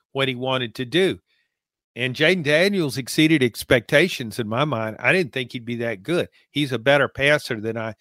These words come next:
I thought I was, thought I thought he would be when I saw him at, at Arizona State. So it just got a lot of, he's got a lot of things going for him. And,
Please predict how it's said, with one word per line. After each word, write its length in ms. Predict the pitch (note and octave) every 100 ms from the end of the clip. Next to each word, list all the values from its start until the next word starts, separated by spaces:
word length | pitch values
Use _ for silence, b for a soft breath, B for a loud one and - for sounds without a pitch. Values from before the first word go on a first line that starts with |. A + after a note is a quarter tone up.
| b b -
I 120 | A#2+
thought 260 | - C3 B2+
I 60 |
was, 320 | A#2 A2+ A#2 - -
thought 240 | A#2 A2+ A2+
I 100 | A2
thought 200 | - C3
he 80 | B2+
would 240 | G#2 A2 G2
be 260 | A#2 A2+
when 220 | G#2+ A2+
I 80 | A2+
saw 300 | A2 - A2+
him 160 | A2+ G2+
at, 100 | F#2 _ b b b b -
at 120 | A#2
Arizona 500 | A#2 A2+ G#2 A2+ G#2
State. 520 | G2 - C3+ G#2 -
So 540 | - - A#2+ A2 G#2+ F#2 _ _ _ _ _ _
it 140 | -
just 220 | - G3+ -
got 200 | A3+ A3+
a 60 |
lot 240 | D3 C#3 E3+
of, 140 | F3 _ _
he's 180 | D3 C3+
got 220 | F3+ G3+
a 60 |
lot 260 | D3+ C3 D#3+
of 100 | F3
things 280 | E3 D3 -
going 320 | C3+ D3 E3
for 320 | - A#2 A#2
him. 100 | A2+
And, 140 | A2